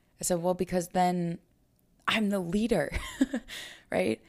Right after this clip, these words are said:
"I have to believe what I believe. I have to stand for what is true for me." And that might upset some people. And that might hurt some people. And that might not be liked by some people.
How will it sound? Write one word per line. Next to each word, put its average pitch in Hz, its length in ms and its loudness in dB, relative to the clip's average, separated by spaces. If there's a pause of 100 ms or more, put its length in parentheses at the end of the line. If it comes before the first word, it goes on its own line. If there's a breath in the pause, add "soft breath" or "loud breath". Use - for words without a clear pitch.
(440 loud breath)
"I 208 80 4
have 214 160 4
to 214 80 0
believe 185 420 0
what 170 120 4
I 165 100 6
believe. 160 640 -2 (520)
I 170 60 0
have 202 120 2
to 185 80 -4
stand 170 480 0
for 175 120 -2
what 165 160 0
is 147 100 -4
true 180 180 -4
for 151 180 -4
me." 156 540 -6 (520 soft breath)
And 156 120 0
that 165 140 2
might 196 160 0
upset 175 380 0
some 139 200 -2
people. - 500 -8 (440 soft breath)
And 170 100 -2
that 175 120 2
might 170 200 0
hurt 180 220 0
some 156 160 -4
people. - 540 -8 (640 soft breath)
And 165 160 0
that 175 240 2
might 170 240 -2
not 175 180 -2
be 180 120 -2
liked 160 440 0
by 147 140 -2
some 139 220 -2
people. 139 540 -6